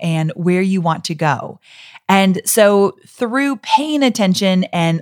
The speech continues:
learning what my students need, I realized, you know what? Some of my students will find it incredibly valuable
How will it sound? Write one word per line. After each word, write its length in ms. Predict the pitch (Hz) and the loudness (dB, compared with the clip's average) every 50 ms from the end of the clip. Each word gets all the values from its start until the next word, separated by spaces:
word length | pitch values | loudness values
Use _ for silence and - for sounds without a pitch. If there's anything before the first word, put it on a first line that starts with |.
| - | -4
learning 400 | - 185 196 202 220 220 226 220 | 0 4 4 4 4 4 2 2
what 140 | 202 190 - | 2 0 0
my 140 | - 175 175 | -2 -2 -4
students 480 | - - - 185 160 165 160 - - 214 | -4 -4 -4 -4 -4 -4 -4 -4 -2 0
need, 480 | 240 294 302 269 226 190 180 160 - - - - - - _ - _ - | 0 0 2 2 0 0 0 -4 -6 -14 -20 -20 -20 -20 _ -10 _ 2
I 60 | 202 | 2
realized, 560 | 202 202 214 214 208 202 202 202 208 - - | 4 4 4 2 4 4 2 2 0 -2 -2
you 80 | 247 262 | 0 0
know 140 | 285 294 | 2 2
what? 300 | 311 339 359 381 359 - _ _ _ _ _ _ _ _ | 2 0 0 0 -2 -4 _ _ _ _ _ _ _ _
Some 320 | - - - 330 370 440 | -4 2 2 2 2 2
of 100 | 453 403 | -2 0
my 180 | 330 285 254 233 | 2 2 2 2
students 540 | - - - 220 202 202 196 190 190 - | 0 0 -2 -2 0 0 0 0 -2 -4
will 140 | - 202 196 | -4 -4 -6
find 320 | - - 214 202 202 196 196 | -2 -2 -2 0 0 0 -2
it 160 | 196 - - | -2 -4 -4
incredibly 1040 | 208 208 202 208 - - - - - - 381 - 339 349 349 339 320 269 269 262 240 | -2 -2 -2 -2 -2 -8 -16 -20 -10 -4 0 4 4 6 4 4 0 -2 -2 -2 0
valuable 760 | 202 214 190 180 185 185 190 185 175 180 175 170 170 175 - | 2 2 4 4 4 2 2 0 0 0 0 0 0 -2 -4